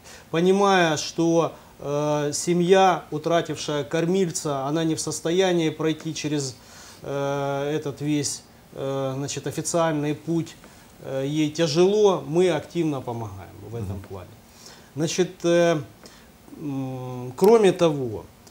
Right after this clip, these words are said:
Speaker 1: э, вопрос, связанный с выделением земельных участков, под собой он имеет основной смысл в дальнейшем строительства для обеспечения, э, участников ато жильем. Есть несколько программ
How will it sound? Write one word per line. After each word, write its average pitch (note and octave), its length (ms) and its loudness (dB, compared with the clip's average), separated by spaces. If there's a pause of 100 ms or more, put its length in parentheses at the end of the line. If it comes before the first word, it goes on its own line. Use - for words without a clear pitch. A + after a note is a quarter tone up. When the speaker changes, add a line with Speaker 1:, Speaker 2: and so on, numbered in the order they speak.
(160)
Speaker 1:
э, B2+ 180 -6
вопрос, F#3 460 0
связанный E3 480 0
с - 100 -10
выделением E3 580 2
земельных D#3+ 500 0
участков, F3 540 -4 (140)
под D3+ 160 -4
собой F#3 400 0
он D#3 160 0
имеет E3 420 0 (400)
основной E3+ 760 2
смысл F3+ 600 -2 (100)
в C3 180 -8
дальнейшем F3+ 720 4
строительства F3 840 -2
для D3+ 500 0 (180)
обеспечения, D3+ 960 -2 (380)
э, C3 120 -6
участников C#3+ 800 -4
ато E3 540 0
жильем. B2+ 460 -4 (340)
Есть G3+ 240 0
несколько F3 460 0
программ G3 560 2